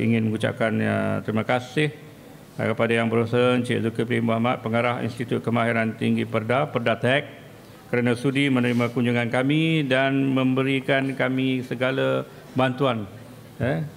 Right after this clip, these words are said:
untuk menjayakan program ini. Alhamdulillah, uh, saya berharaplah kita dapat, akan dapat bekerjasama seterusnya lah untuk lain-lain program.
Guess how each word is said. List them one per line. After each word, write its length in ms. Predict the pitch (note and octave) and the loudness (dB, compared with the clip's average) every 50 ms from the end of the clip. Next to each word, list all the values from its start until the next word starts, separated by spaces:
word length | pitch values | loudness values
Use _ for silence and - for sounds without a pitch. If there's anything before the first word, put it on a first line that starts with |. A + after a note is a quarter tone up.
| - - | -6 -4
untuk 360 | - A2+ G#2+ - C3 A#2 A2+ | -2 -2 0 0 0 0 0
menjayakan 440 | A#2 A#2+ A#2+ A#2 A2+ A#2 A#2+ A2 A2 | 0 2 2 0 0 0 -2 -2 -2
program 360 | A2+ A2+ A2 G#2 A2 G#2+ G#2 G#2 G2+ | -2 -2 -2 0 0 -2 -2 -2 -2
ini. 320 | G2 G2+ A2 B2+ C#3+ D#3+ - - - - - - - - | -2 0 -2 -2 -4 -6 -8 -12 -18 -20 -20 -20 -10 -6
Alhamdulillah, 480 | - G#2+ A2 A2 A2+ A#2+ C3 C#3 C#3+ C#3 - - - - - - - - - - - - - - - - - | -2 0 2 2 2 2 2 2 0 -2 -6 -12 -16 -18 -20 -20 -20 -20 -20 -20 -20 -20 -20 -20 -16 -10 -6
uh, 1040 | G#2 G#2 G#2 G#2 G#2 G#2+ G#2+ G#2+ G#2+ G#2 G#2 G#2 G#2 G2+ G2 G2+ - G#2 A2 A2 - - G#2 G2+ - - - - - - - - - - - - - | -2 -2 0 0 0 0 0 0 -2 -2 -2 -2 -2 -2 -2 -4 -4 -4 -6 -8 -8 -10 -12 -12 -14 -16 -16 -18 -20 -20 -20 -20 -20 -20 -20 -8 -4
saya 280 | A2 A2 A2 A2 G#2+ G#2+ A2 G#2+ G#2+ G#2+ G#2+ G#2+ A2 - A2 - - - - - - - - - - A2+ | -2 0 0 2 2 2 2 0 0 0 0 -2 -4 -8 -12 -14 -16 -18 -20 -20 -20 -20 -20 -8 -4 -2
berharaplah 560 | G#2+ G#2 A#2 C3 D3+ D3+ - D#3 D3+ B2+ A#2+ | -2 0 2 2 0 0 0 0 -2 -2 -4
kita 320 | C3 A2+ B2 A#2 A2+ A2+ | -4 -2 -2 0 0 -2
dapat, 120 | A2 C3 - G#2 A2 | -2 -4 -6 -6 -4
akan 120 | - A#2+ G#2+ A2 G#2 | -4 -2 -2 -2 -2
dapat 160 | - A2+ A2 A2 A2+ | -2 -4 -4 -4 -4
bekerjasama 560 | G#2 A2+ G#2+ G#2 A2 - A2 G#2 G#2+ G2+ F#2+ | -4 -4 -4 -4 -4 -2 -2 -2 -2 -2 -2
seterusnya 480 | G2+ - B2 A#2 A2+ G#2 A#2+ A#2+ A2+ | -4 -2 -2 0 0 0 -2 -2 -2
lah 100 | A2 A2+ A#2 - - - - - | -2 -2 -4 -6 -12 -14 -6 -4
untuk 240 | B2+ B2 A#2 - C3+ | -2 0 0 0 0
lain-lain 320 | B2 B2 B2 B2 B2 A#2+ A2 | 2 2 2 0 0 0 0
program. 400 | A#2+ B2 A#2+ B2+ A#2 G#2 G2 | 2 2 2 2 0 0 -4